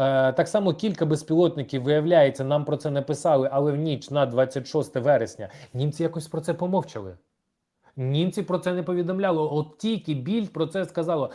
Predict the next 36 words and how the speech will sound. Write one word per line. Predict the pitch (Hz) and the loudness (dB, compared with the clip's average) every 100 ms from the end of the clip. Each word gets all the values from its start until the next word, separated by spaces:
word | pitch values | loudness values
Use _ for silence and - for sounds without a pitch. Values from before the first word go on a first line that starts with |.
| - | -12
Це | - 196 | -2 -2
в | |
Данії | 175 247 233 175 135 | 2 0 0 -2 -2
гучно | 139 135 135 | -4 -6 -8
заявили | 117 127 120 123 | -6 -4 -4 -4
про | 127 | -6
безпілотники. | 123 123 - 131 120 - 107 - - - - | -8 -8 -6 -4 -4 -6 -10 -10 -12 -16 0
Це | 196 | 2
в | |
Польщі | 180 - 240 - 160 | 2 4 2 4 -2
гучно | 156 160 151 | -2 -2 -4
заявили | 135 143 151 | -2 0 0
про | 131 143 | -2 -4
безпілотники. | 135 - 160 139 120 110 110 - _ - | -6 -4 -2 -2 -4 -10 -12 -14 _ -10
Німці | 123 135 147 180 - | -6 -2 0 -2 -6
поки | 208 - 139 156 | -8 -2 -2 -2
вирішили | 127 123 120 - 131 | -4 -4 -6 -6 -4
промовчати. | 127 131 127 123 127 107 113 | -4 -4 -4 -4 -4 -4 -4
Я | 110 | -4
зараз | 123 120 | -2 -4
поясню, | - 127 - 127 | -4 -6 -6 -10
чому. | - 175 | -8 -6
До | 190 | -2
речі, | 135 135 127 | -4 -4 -6
от | 113 | -2
зараз | 147 165 - - - - | -2 -2 -6 -20 -20 -10
поставте, | 147 143 - 165 180 - | -6 -6 -2 0 0 0
будь | 143 135 | -6 -4
ласка, | 135 135 - 117 | -2 -2 -4 -6
я | 120 | -4
вас | 120 | -6
дуже | 113 143 131 | -4 -4 -4
прошу, | 135 151 - | -2 -4 -2
лайк | 127 143 143 | 0 0 -2
цьому | - 135 131 | -6 -6 -6
відео. | 127 120 101 90 | -6 -6 -6 -8